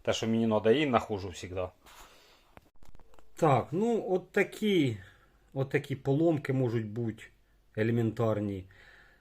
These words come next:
А здерту м-, здерти можуть за них, ну,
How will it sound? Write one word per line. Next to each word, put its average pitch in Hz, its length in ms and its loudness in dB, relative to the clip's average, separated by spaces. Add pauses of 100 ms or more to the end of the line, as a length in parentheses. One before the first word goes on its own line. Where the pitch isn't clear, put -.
(120)
А 110 280 4
здерту 117 500 2
м-, 117 260 0
здерти 120 440 0
можуть 110 300 0
за 107 120 -2
них, 110 460 -2 (260)
ну, 135 200 2